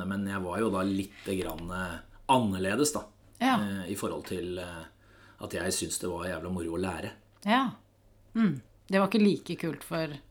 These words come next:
Speaker 2: sniffegjengen, eller? Var det?
Speaker 1: Ikke for de som, eh, syntes det var kulere å henge på Solheimsenteret.
Speaker 2: Ja.
Speaker 1: Eh, og noen av de i klassen min var jo også, eh, gutter som havna der etter hvert.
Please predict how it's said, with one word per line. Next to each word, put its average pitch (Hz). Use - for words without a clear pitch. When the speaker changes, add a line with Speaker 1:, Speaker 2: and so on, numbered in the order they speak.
Speaker 2:
sniffegjengen, 151
eller? 285
Var -
det? 147
Speaker 1:
Ikke 151
for 151
de 127
som, 139
eh, 139
syntes 113
det 123
var 123
kulere 104
å 117
henge 92
på 113
Solheimsenteret. 113
Speaker 2:
Ja. 190
Speaker 1:
Eh, 113
og 107
noen 95
av 110
de 104
i 101
klassen 95
min 120
var 87
jo 104
også, 117
eh, 107
gutter 104
som 98
havna 95
der 87
etter -
hvert. -